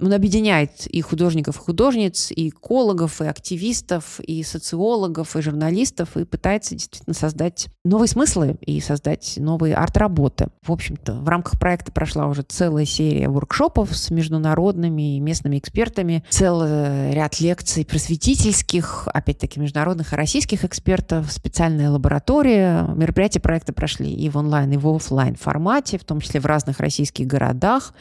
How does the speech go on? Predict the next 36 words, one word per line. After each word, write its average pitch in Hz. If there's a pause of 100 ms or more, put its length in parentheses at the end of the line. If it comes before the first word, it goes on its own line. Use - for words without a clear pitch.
(460)
Вот -
на 143
сайте 160
«Зелёной 139
трансформации» 160
вы 147
можете 151
найти 139 (220)
сайт 226
проекта, 175
вы 143
можете 135
найти 143
социальные 143
сети -
проекта. 175
Вот -
там 220
рассказывается 190
уже 180
про 175
одиннадцать 180
проектов, 190
которые 190
были 160
реализованы 151
в 131
разных 151
регионах 139
страны, 185
от 170
Калининградской 147
области 202
до 165
Камчатского 175
края. 104